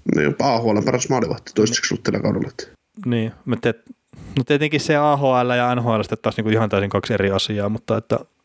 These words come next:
Speaker 2: että jos nyt pystyy siirtämään sitä peliään tota N H L-tasolle, niin kyllähän se sitten niinku pystyy olemaan riittävä kakkosmaalivahti tohon organisaatioon.
Speaker 1: Joo, voihan se olla niin, että Driegerillä on helpompaa pelata N H L:ssä kuin A H L:ssä.
Speaker 2: Niin, no sekin on totta, kun tu-,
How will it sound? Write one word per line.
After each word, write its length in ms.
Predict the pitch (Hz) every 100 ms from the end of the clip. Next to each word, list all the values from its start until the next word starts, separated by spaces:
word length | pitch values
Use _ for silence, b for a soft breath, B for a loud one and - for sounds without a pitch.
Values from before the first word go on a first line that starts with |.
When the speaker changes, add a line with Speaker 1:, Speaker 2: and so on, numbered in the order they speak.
| - 113
Speaker 2:
että 140 | -
jos 60 | 123
nyt 100 | -
pystyy 300 | 123 - 123
siirtämään 380 | 131 120 120 107
sitä 160 | 123
peliään 480 | - 113 110 104 107
tota 260 | - - 110 B B B B B B 143 139
N 60 |
H 60 | 131
L-tasolle, 580 | 113 104 104 113 104 104
niin 180 | 107 - _ _
kyllähän 380 | - 107 113 117
se 80 | 110
sitten 180 | - 104
niinku 200 | 104 -
pystyy 420 | 107 - - 104
olemaan 180 | 104 101
riittävä 420 | 101 98 - 107 - - _ _ -
kakkosmaalivahti 880 | 101 - 101 104 98 98 101 - -
tohon 240 | 104 104
organisaatioon. 880 | 104 104 107 104 110 110 - 120 123 B B B _ -
Speaker 1:
Joo, 200 | 147 143
voihan 320 | 131 139 131 120
se 100 | 135
olla 160 | 131
niin, 240 | 123 127 117
että 240 | 117 123 117 123 120 113 120
Driegerillä 480 | 131 120 120 117 120
on 60 |
helpompaa 800 | 131 131 120 _ _ 113 117 92 85
pelata 300 | 90 85 95
N 60 |
H 80 | 110 - 76
L:ssä 140 | -
kuin 120 | 69
A 40 | 113
H 180 | 107
L:ssä. 240 | 107 - - _ _ -
Speaker 2:
Niin, 220 | 131 165
no 60 |
sekin 340 | 147 160 147 110
on 60 |
totta, 300 | 101 - 113
kun 100 | 107
tu-, 160 | -